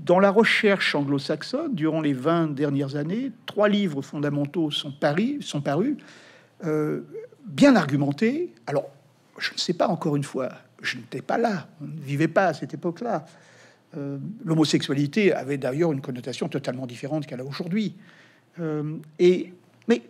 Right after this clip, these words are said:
c'est une possibilité, une piste de plus à explorer, mais qu'on ne peut surtout pas explorer de France, bien entendu.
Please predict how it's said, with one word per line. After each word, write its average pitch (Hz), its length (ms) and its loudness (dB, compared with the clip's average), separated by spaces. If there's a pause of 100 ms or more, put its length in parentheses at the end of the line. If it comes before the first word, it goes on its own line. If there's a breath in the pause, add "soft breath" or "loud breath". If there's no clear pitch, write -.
(300)
c'est - 340 -2
une 160 120 2
possibilité, 196 840 4
une 160 160 0
piste - 320 0
de 160 100 6
plus 180 340 0
à 147 40 2
explorer, 160 500 2 (400 loud breath)
mais 156 140 -2
qu'on 180 120 0
ne 151 60 0
peut 165 120 2
surtout - 420 0
pas 277 140 4
explorer 202 360 0
de 196 80 4
France, - 580 -4 (1120)
bien 147 180 0
entendu. 147 480 -2